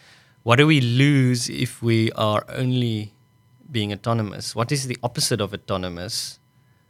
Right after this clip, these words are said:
that, uh, we need to integrate with autonomy so that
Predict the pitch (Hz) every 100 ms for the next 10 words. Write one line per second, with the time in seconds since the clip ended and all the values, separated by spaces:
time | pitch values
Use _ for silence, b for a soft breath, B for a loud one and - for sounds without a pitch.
0 | _ - 117 104 - - _ _ - 113
1 | 104 104 113 110 113 113 117 117 110 107
2 | - 151 156 160 107 104 107 107 104 110
3 | - 104 104 101 - 107 98